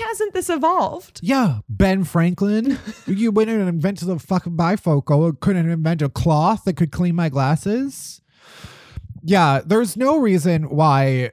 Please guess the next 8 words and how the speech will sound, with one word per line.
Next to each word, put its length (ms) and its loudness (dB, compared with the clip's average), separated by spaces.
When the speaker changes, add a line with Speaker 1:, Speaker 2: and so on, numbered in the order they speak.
Speaker 2:
you 640 -2
need 260 0
this 160 0
very 200 -2
specific 440 -4
cloth. 640 -2
Um, 520 0
I 520 0